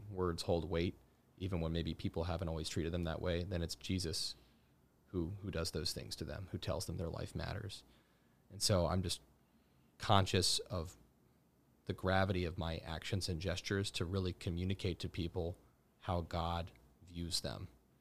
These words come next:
or how God is at work in their lives. And so I just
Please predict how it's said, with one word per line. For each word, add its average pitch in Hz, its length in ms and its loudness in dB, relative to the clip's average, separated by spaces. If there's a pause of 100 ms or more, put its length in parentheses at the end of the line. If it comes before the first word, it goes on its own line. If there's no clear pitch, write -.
(440)
or 87 80 -6
how 85 200 -2
God 85 400 0 (480)
is 95 200 -4
at 98 240 -4
work 82 280 -4
in 80 100 -4
their 82 140 -6
lives. 80 540 -6 (160)
And 92 100 -16
so - 140 0
I 95 80 4
just 92 180 -2